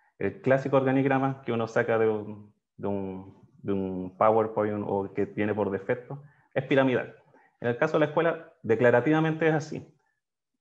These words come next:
Eh, pero en la praxis, cuando se le pregunta por colaboración, es decir, acciones co-, colectivas, esas jerarquías se, no es que se tiendan a diluir, pero, eh, eh, empieza a ser más horizontal el, la punta de la pirámide, por decirlo así.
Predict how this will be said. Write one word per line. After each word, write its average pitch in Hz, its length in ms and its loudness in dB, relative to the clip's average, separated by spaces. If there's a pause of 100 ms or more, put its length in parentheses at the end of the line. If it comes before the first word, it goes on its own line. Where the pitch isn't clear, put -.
(120)
Eh, 101 600 0 (360)
pero 104 180 2
en 101 140 0
la 95 200 2
praxis, 160 640 -2
cuando 98 220 -4
se 101 100 -8
le 98 80 -2
pregunta 104 340 -2
por 98 140 -4
colaboración, 98 640 -2
es 101 100 -4
decir, 101 240 -4
acciones 101 500 -6
co-, - 280 -14
colectivas, 123 760 -2 (1120)
esas 143 300 -4
jerarquías 139 580 0
se, - 280 -4
no 107 160 -2
es 139 80 -2
que 151 100 -4
se 143 140 -4
tiendan 143 320 2
a 123 60 2
diluir, 98 600 -2
pero, 107 260 -2
eh, 104 240 0 (220)
eh, 98 720 0
empieza 110 380 -2
a - 20 -4
ser 120 140 -2
más 120 180 0
horizontal 117 640 -4
el, 98 500 -6 (960)
la - 260 -4
punta 110 240 -6
de 107 60 0
la 107 100 0
pirámide, 90 460 -4
por 87 100 -10
decirlo 90 300 -8
así. - 180 -16